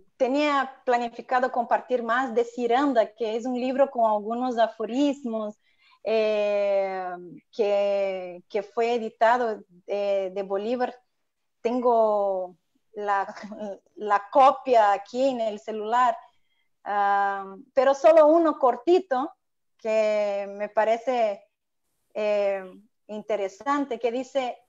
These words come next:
"Ni un paso atrás. ¿Qué lugar ocupan los mosquitos en el plan de la creación? Son, sin duda, minúsculos agentes del progreso,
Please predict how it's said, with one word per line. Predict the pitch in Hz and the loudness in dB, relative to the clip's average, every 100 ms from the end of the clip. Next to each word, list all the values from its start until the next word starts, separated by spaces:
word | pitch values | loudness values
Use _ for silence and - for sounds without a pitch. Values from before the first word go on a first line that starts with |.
| _ _ - | _ _ -8
"Ni | 262 294 | 0 2
un | 349 349 | 2 2
paso | 294 311 311 - 302 320 - | 4 4 0 -2 -2 -2 -6
atrás. | 220 220 - 220 - - _ _ _ _ _ _ _ _ _ _ _ _ _ _ _ _ _ | -2 0 2 2 2 -10 _ _ _ _ _ _ _ _ _ _ _ _ _ _ _ _ _
¿Qué | 339 | 0
lugar | 392 392 254 277 285 294 - | 4 2 4 4 4 0 0
ocupan | 240 240 302 302 302 285 277 311 _ | 0 2 0 0 2 0 0 -8 _
los | 220 240 247 247 | -2 2 2 2
mosquitos | 233 214 - 302 302 302 269 277 - _ - | -4 -4 0 2 2 4 2 2 -12 _ -8
en | 233 233 | -6 -2
el | 220 214 214 - | -4 -6 -12 -2
plan | 302 330 427 - - | 2 2 0 -10 -6
de | 196 240 | 0 2
la | 226 | 2
creación? | 226 247 214 - 208 180 185 - - - - _ _ _ _ - | 0 2 2 0 -10 -10 -8 -4 -4 -6 -20 _ _ _ _ -20
Son, | - - 311 370 359 392 | -16 -2 4 6 6 4
sin | - 302 254 233 | -2 -2 0 0
duda, | 247 330 247 339 381 - - _ _ | 4 4 6 6 6 -2 -16 _ _
minúsculos | - 254 254 320 480 - - 466 466 466 - - | -6 -2 2 4 4 0 2 4 4 0 -8 2
agentes | 254 254 254 392 453 508 480 427 247 | 6 6 4 -2 -2 -4 -2 -2 4
del | 302 294 | 4 4
progreso, | 277 247 220 196 - 196 190 | 4 4 4 0 -2 -16 -16